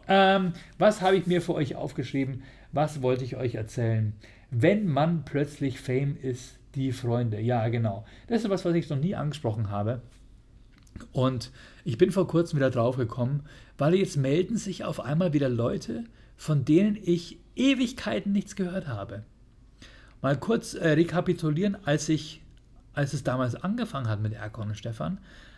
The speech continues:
hat sich mein Original-Freundeskreis, so die Leute, mit denen man so ein bisschen abhängt, und das kann mir bestimmt jeder, jeder irgendwie bestätigen.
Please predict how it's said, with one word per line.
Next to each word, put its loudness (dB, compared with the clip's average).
hat -8
sich -6
mein -4
Original-Freundeskreis, 0
so 2
die 2
Leute, 4
mit 0
denen -2
man -2
so -2
ein -4
bisschen -4
abhängt, -4
und -16
das -4
kann -2
mir 0
bestimmt 0
jeder, 2
jeder 0
irgendwie -2
bestätigen. -6